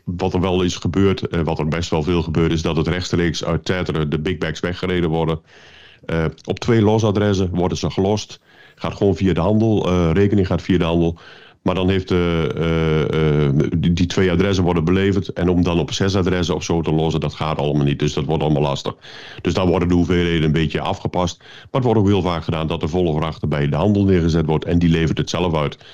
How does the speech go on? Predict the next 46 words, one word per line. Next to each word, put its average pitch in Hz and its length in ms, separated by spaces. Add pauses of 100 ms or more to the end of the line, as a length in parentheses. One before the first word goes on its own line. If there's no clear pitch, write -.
(100)
En - 120
dan 85 140
is 80 80
alles 76 280
mogelijk. 71 520
Dus 71 120
dat 78 160
is, - 180 (300)
het - 100
is 98 120
per, 113 380 (120)
eh, 90 300
regio, 101 600 (140)
per 110 180
handelaar. 90 580
Overal 95 440
is 82 80
het 82 120
verschillend. 95 360
Dus 87 200 (640)
op 113 140
het 110 120
moment 98 280
dat 80 100
je - 120
interesse 85 400
hebt 80 200
in 90 300
ons 82 220
product, 120 540
of - 280
interesse 80 480
hebt 73 160
om 73 160
een 69 160 (160)
goede 107 280
prijs, 104 420
eh, 87 560
te 90 260
krijgen 92 540 (500)
op 87 160
dit 95 120
moment 90 320
in 82 80
de 85 60
markt, 80 360